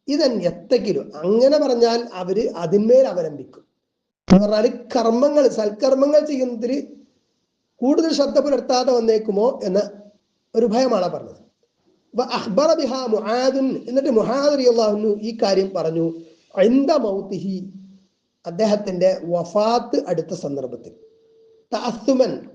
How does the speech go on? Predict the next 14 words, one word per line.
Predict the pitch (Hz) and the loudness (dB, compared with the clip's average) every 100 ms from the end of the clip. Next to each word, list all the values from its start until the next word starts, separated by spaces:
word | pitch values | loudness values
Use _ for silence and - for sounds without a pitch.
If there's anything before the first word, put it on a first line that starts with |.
| - 220 | -10 -8
കുറ്റമായേക്കുമോ | - - 285 226 202 196 208 202 226 | -4 2 2 2 0 -2 0 2 2
എന്ന് | 170 | 0
പറഞ്ഞു, | 143 101 - _ _ _ _ - | -4 -8 -16 _ _ _ _ -6
എന്ന് | 220 226 | 0 0
ഭയന്ന്. | 180 143 - 147 | 0 -6 -8 -4
അതായത് | 165 170 226 - - - _ _ _ _ _ _ _ _ - | 0 2 2 0 -6 -20 _ _ _ _ _ _ _ _ -4
ഞാനിത് | 190 220 233 | 0 2 2
ഈ | 262 240 262 262 - 214 | 0 2 2 0 -4 0
വിവരം, | 233 240 277 269 - - _ _ _ _ | 4 6 4 0 -10 -20 _ _ _ _
ഈ | 254 | -2
ഹദീസ് | 233 220 240 269 | -2 0 -2 0
മറച്ചു | 254 226 220 - | 0 0 0 2
വെച്ചാൽ, | 339 - 226 160 - - | 2 2 -2 -2 -6 -6
പറയാതിരുന്നാൽ | 170 208 277 294 208 185 175 170 | -2 2 2 2 2 2 -2 -6